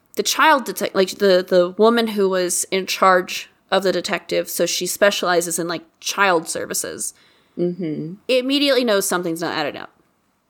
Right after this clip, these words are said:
Speaker 1: She's like, "How, why did it take you this long? Why were you taken in the first place? Where is your sister? Do you have any
Speaker 2: Mm-hmm.
Speaker 1: idea, like, any leads?" She's got no leads, so she just says, "You have to find her."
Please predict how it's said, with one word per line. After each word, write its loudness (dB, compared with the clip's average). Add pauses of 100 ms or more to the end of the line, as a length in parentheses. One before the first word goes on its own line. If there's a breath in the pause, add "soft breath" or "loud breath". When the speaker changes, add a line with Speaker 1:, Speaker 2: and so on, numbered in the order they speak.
(120)
Speaker 1:
She's -4
like, 2
"How, 2
why 4
did -2
it 2
take -6
you -6
this -4
long? 4
Why -2
were 2
you -2
taken -2
in -2
the -4
first 0
place? 0
Where 2
is 2
your 0
sister? 2 (500 loud breath)
Do -2
you 4
have 2
any -2
Speaker 2:
Mm-hmm. -4
Speaker 1:
idea, 0
like, -2
any 0
leads?" -2 (520 soft breath)
She's -6
got 2
no 2
leads, 0
so 0
she -6
just 0
says, 2
"You -6
have -4
to -6
find -4
her." -10